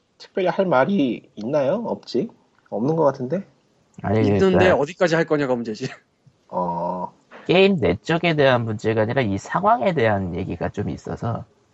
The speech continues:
Speaker 1: 근데 이게 뭐라고 하기가 좀 예매한 게, 일단, 일단 가게를 열고 장사가 안 되면 문을 닫는 게 맞긴 맞아요.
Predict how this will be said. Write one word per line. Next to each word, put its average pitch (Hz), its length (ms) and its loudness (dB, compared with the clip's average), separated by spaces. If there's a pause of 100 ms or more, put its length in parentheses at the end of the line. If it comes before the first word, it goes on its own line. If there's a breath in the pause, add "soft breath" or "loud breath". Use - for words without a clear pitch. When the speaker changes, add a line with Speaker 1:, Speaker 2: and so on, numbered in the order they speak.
(300)
Speaker 1:
근데 220 240 4
이게 135 760 6 (400)
뭐라고 123 380 4
하기가 151 420 4 (480)
좀 104 180 -4
예매한 101 500 0
게, 120 340 -2 (480)
일단, 123 540 2 (720)
일단 151 680 6
가게를 160 400 4
열고 127 520 6
장사가 139 380 0
안 120 80 2
되면 120 180 4
문을 113 160 0
닫는 110 260 -2
게 131 80 0
맞긴 - 260 -4
맞아요. 101 540 -4